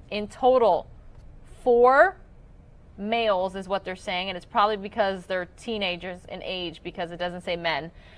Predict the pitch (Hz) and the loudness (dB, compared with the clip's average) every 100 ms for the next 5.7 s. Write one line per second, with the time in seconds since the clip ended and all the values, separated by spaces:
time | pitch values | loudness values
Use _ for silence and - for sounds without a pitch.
0 | - - 190 - 220 247 240 254 233 202 | -10 -6 -6 -4 -4 -4 -6 -8 -6 -4
1 | 170 165 175 185 - 170 160 151 - - | -4 -4 -8 -10 0 4 6 4 -2 -20
2 | - - 196 220 262 269 254 233 233 233 | -20 2 10 10 10 8 4 0 2 2
3 | 220 226 202 - 220 202 196 196 190 196 | 0 -2 -4 -4 -6 -4 -6 -6 -8 -10
4 | - 214 220 226 226 208 - 175 175 - | -4 0 0 -2 -10 -8 -8 -10 -12 -14
5 | - 220 208 - 160 65 | -4 -4 -4 -10 -14 -14